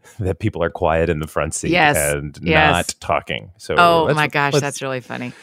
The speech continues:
Speaker 1: But
Speaker 2: Wait, we
Speaker 1: yeah.
Speaker 2: started, we broke one of our own rules where we almost started a conversation before we hit record, 'cause I said, "Are the girls coming in today?" And
Speaker 1: Yeah,
Speaker 2: you
Speaker 1: and
Speaker 2: said,
Speaker 1: "No,
Speaker 2: "No."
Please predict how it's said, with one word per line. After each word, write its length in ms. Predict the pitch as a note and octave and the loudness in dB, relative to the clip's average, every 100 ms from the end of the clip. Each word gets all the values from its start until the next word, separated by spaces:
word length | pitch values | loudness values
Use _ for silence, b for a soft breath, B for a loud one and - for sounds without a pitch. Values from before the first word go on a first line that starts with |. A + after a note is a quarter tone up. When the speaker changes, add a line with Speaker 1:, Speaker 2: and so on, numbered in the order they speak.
| B B | B B
Speaker 1:
But 80 | B | B
Speaker 2:
Wait, 140 | G#3 A#2+ | 2 6
we 80 | A2 | 8
Speaker 1:
yeah. 140 | F2+ | 8
Speaker 2:
started, 340 | G#3+ G#3 G3 | 6 6 4
we 160 | E3+ G3 | 2 0
broke 260 | F#3+ G3+ G#3 | 4 4 4
one 100 | F#3+ | 4
of 80 | |
our 120 | E3+ E3 | 4 4
own 140 | E3 | 4
rules 360 | D#3+ D#3 C#3 - | 2 2 2 2
where 160 | D#3+ | 2
we 200 | D#3+ D#3 C3+ - - | 2 -2 -6 -2 4
almost 380 | F3+ G3 F#3 | 6 6 4
started 260 | - E3 D#3+ | 4 4 4
a 40 | |
conversation 580 | D#3+ D#3 D3+ D3+ D3 D#3 | 4 4 4 2 0 -2
before 240 | C#3+ - D#3 | -4 0 2
we 100 | D3+ | 2
hit 120 | - | 0
record, 440 | D3+ D3+ C#3+ C3+ | 0 2 2 0
'cause 120 | - D3+ | 0 2
I 140 | F#3 | 4
said, 200 | G3+ F3 | 4 4
"Are 100 | D#3 | 4
the 100 | D#3+ | 2
girls 260 | F3 F3+ - | 2 2 2
coming 260 | G#3 F#3+ | 2 2
in 80 | E3 | 2
today?" 420 | C#3+ C3 A#2 A#2 _ _ _ _ _ _ - B B _ - | 2 4 4 0 _ _ _ _ _ _ -20 B B _ 2
And 100 | A#2+ | 2
Speaker 1:
Yeah, 60 | |
Speaker 2:
you 140 | E3+ F3+ | 6 4
Speaker 1:
and 100 | A#2 | 6
Speaker 2:
said, 360 | E3+ E3 D3 - _ _ _ _ - | 6 4 2 -8 _ _ _ _ -2
Speaker 1:
"No, 160 | F3+ | 2
Speaker 2:
"No." 100 | F#3 | 4